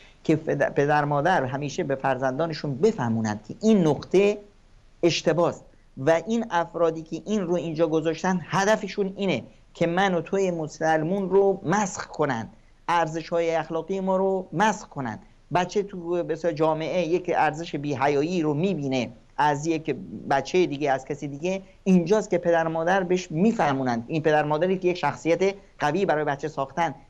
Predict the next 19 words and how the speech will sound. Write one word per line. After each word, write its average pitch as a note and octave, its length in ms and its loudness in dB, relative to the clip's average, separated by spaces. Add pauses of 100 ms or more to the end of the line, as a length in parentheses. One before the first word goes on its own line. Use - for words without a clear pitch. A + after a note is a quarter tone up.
که F#3 100 -6
این G#3 200 -4
شایسته C#3 760 -2
ما F#3+ 200 4
نیست، G#3+ 380 6 (520)
ما F#3+ 260 4
غیر A3+ 240 4
از F#3+ 220 0 (160)
دیگران C3+ 440 4
هستیم. A2+ 520 -6 (300)
بچه E3 380 2
فلانی E3+ 360 -4
این E3+ 120 -12
کار E3 200 -4
می‌کنه، F#3 360 -2
خب A3+ 100 0
اون G3+ 140 0
بچه F#3+ 280 0
فلانیه، E3+ 500 0